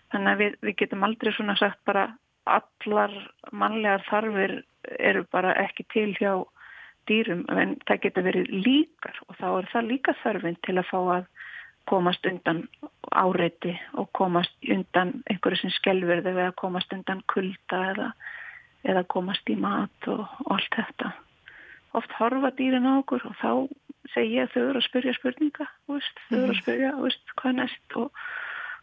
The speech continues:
Speaker 1: og þá er það okkar að giska og þetta verður oft svolítið svona Gettu betur vegna þess að í byrjun, en eftir því sem fólk umgengst dýr meira og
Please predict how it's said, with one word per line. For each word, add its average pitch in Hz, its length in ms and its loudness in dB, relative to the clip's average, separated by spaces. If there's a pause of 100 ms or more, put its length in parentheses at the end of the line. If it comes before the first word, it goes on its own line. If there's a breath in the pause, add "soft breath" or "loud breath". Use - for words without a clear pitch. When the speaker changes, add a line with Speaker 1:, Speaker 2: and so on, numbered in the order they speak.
Speaker 1:
og - 160 0
þá 220 80 2
er 214 160 4
það - 120 2
okkar 262 260 0
að 254 80 -2
giska - 360 -2 (320 loud breath)
og 269 200 -12
þetta 240 340 -2
verður 240 260 2
oft 269 160 -4
svolítið 262 300 -2
svona 247 260 2
Gettu 247 280 -2
betur 262 400 0
vegna 233 340 -2
þess 220 120 0
að 226 160 0
í 226 100 0
byrjun, 285 360 2 (340 loud breath)
en 220 120 0
eftir 226 240 -2
því 247 100 -2
sem 240 120 -2
fólk 240 260 -2
umgengst 247 500 -2
dýr 247 160 2
meira 214 340 0 (800 loud breath)
og 214 380 2